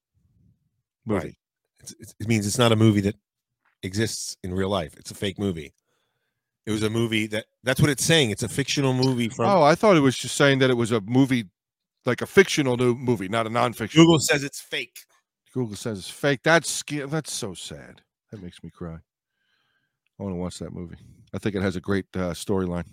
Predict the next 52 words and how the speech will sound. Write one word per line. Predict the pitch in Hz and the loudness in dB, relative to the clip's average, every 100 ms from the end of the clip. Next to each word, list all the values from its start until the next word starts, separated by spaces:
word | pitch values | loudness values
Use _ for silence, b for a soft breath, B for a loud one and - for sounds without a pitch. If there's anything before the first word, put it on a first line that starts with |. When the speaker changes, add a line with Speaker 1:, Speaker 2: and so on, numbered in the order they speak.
| _ | _
Speaker 1:
to | - 92 | -6 -6
it. | - _ _ _ _ _ _ _ - | -6 _ _ _ _ _ _ _ -14
The | 107 | 6
dude | 147 151 | 8 10
doesn't | 151 | 8
know | 147 | 8
how | 147 | 6
to | 139 | 6
fucking | - 143 117 | 4 2 2
count | - 147 - | 4 4 4
three | 143 | 0
to | 131 | 2
nine. | 127 120 107 _ _ - | 2 0 -2 _ _ -8
It's | 117 | 0
an | 135 | 2
amazing | 127 120 120 | 4 2 0
movie. | 117 104 - | 0 0 -2
We | 120 | -2
should | 123 117 | 2 2
all | 113 | 4
watch | 110 107 | 2 0
it | 107 | -4
Speaker 2:
I | 92 | -4
Speaker 1:
together. | 107 131 | 2 4
Speaker 2:
would | 220 | 2
like | 226 | 0
to | - | 0
point | 180 175 | 0 0
something | 170 160 | -6 -4
out. | 151 123 | -6 -4
So | 143 | -6
we, | 135 185 214 202 _ _ _ | -6 -6 -8 -14 _ _ _
we | 160 | -8
reacted | 202 180 165 156 156 135 | -4 0 0 -2 -10 _
to | - 139 131 123 120 _ _ _ _ | -8 -6 -6 -10 -14 _ _ _ _
a | 127 | -14
song | - 147 143 | -4 -4 -4
that | 127 | -6
has | 127 123 | -6 -4
Dan | 127 123 | -4 -4
Vass | 120 110 - - _ | -4 -6 -8 -18 _
in | 110 | -12
it | 113 | -12
for, | - 98 _ | -12 -16 _
for | - 101 | -18 -14
Christmas. | 113 95 90 80 - b b b b | -12 -12 -16 -18 -20 b b b b
Speaker 1:
Yep. | 87 - | -12 -2
Speaker 2:
Um, | 117 - _ | -2 -2 _
what | 139 165 | 0 0
we | 143 | 2
didn't | 156 190 202 170 | 2 2 -4 0
know | 175 143 117 | 4 4 0